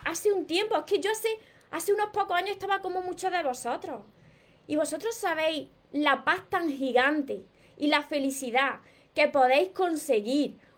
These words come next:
cuando ponéis de vuestra parte y os enfocáis en la persona más importante de vuestra vida, que sois vosotros mismos.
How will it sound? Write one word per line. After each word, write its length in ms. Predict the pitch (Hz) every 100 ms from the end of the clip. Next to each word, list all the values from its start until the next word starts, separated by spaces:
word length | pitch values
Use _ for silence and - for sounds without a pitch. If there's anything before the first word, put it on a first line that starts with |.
| _
cuando 320 | 311 285 277
ponéis 320 | 262 240 277
de 120 | 381 349
vuestra 420 | 339 - 262 220
parte 500 | 220 254 247 202 180 -
y 80 | 269
os 140 | 285 277
enfocáis 520 | 269 277 240 247 320
en 100 | 330
la 120 | 269
persona 380 | 247 240 254 262
más 160 | 254
importante 600 | 269 269 240 - 254 285 285
de 100 | 247
vuestra 280 | 233 -
vida, 280 | 202 254 254
que 80 | 226
sois 260 | - 240 220
vosotros 440 | 208 220 220 202
mismos. 480 | 208 196 196 240